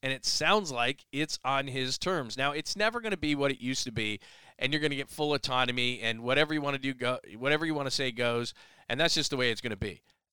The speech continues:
Every team does analytics. I used to live in Dallas and mostly cover the Cowboys and the Mavericks, but,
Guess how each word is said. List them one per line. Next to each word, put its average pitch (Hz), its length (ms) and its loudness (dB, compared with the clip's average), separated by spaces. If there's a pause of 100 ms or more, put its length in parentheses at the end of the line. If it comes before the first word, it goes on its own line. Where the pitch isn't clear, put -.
(120)
Every 185 360 2 (120)
team 139 360 -2
does 127 260 2
analytics. 113 640 -4 (200)
I 131 80 2
used 156 240 4
to 151 80 -2
live 143 220 6
in 131 120 -2
Dallas 117 560 2
and 117 380 -2
mostly 165 400 4
cover 131 220 2
the 127 80 -4
Cowboys 117 420 0
and 123 60 -6
the 107 120 -4
Mavericks, 101 280 -6
but, 135 220 2